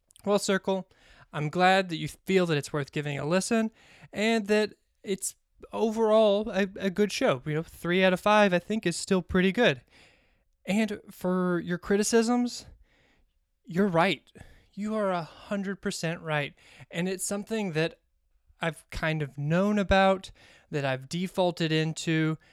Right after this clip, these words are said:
I started this podcast because I wanted to get better at interviewing people and speaking off the cuff.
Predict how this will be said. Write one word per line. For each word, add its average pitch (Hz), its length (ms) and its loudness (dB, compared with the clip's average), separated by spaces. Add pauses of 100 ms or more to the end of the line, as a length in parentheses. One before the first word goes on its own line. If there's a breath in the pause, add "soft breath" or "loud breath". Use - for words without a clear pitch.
(360 soft breath)
I 139 40 0
started 196 320 0
this 190 140 -4
podcast 143 640 -2
because 147 380 -4
I 156 100 -2
wanted 151 420 -4
to 170 180 -6
get 151 420 -6
better 156 480 0 (360 soft breath)
at 175 220 -4
interviewing 151 500 -2
people 135 640 -10
and 135 240 -10
speaking 180 540 -6
off 160 260 -4
the 156 100 -2
cuff. - 520 -4